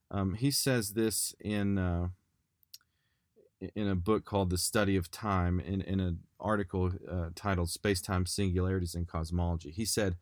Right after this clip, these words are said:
"If we extrapolate this prediction to its extreme," talking about the, the universe expanding and you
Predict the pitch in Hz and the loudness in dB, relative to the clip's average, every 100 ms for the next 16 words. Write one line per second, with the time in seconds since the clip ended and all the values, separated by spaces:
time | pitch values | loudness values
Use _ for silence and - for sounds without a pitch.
0 | _ _ _ _ - 98 127 143 135 - | _ _ _ _ -8 -4 2 2 2 0
1 | 143 143 170 160 135 - 131 - 147 127 | 2 2 2 4 4 4 -2 0 -2 2
2 | 127 117 - 117 117 - 123 113 - 139 | 2 2 -2 0 0 0 0 0 0 -4
3 | - - 107 98 95 120 _ _ _ _ | -4 -2 0 2 0 -4 _ _ _ _
4 | _ _ _ - 101 92 92 90 85 90 | _ _ _ -8 -4 -2 0 0 0 0
5 | 90 85 85 90 - 92 92 90 87 85 | -2 -4 -4 -6 -10 -4 0 2 0 -2
6 | 87 - 92 90 85 82 82 | -8 -6 -2 0 2 0 -2